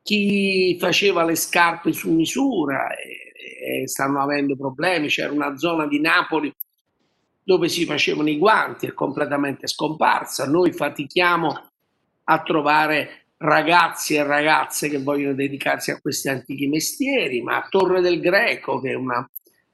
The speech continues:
Eh, città bellissima che sta vicino a Napoli, che sono specializzati, mm, nel fare, eh, i coralli, ma anche i cammei. Beh, sono i cammei, sono delle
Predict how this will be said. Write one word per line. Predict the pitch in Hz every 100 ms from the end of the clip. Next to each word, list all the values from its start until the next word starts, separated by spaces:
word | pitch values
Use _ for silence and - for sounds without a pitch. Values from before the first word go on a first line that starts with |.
| _
Eh, | 156 147 - - - -
città | - 127 - 151
bellissima | 139 147 139 160 185 - 139 127
che | 127
sta | 120 139
vicino | 131 127 147 139
a |
Napoli, | 139 156 139 123
che | 120
sono | - 143 127
specializzati, | - 131 135 135 127 151 156 156 127 _ - - - - _ 170
mm, | 143 139
nel | 139 139 135 -
fare, | 151 147 151 147 135 -
eh, | 135 127 123
i | 127 139
coralli, | - 160 170 170 156 156 156 185 175
ma | - 120
anche | 151 156 -
i | 151
cammei. | - 185 190 143 156 175 160 131
Beh, | 165 127
sono | 120 156 147 147
i | 139
cammei, | 170 160 147 165
sono | 143 139 135
delle | 143 147 143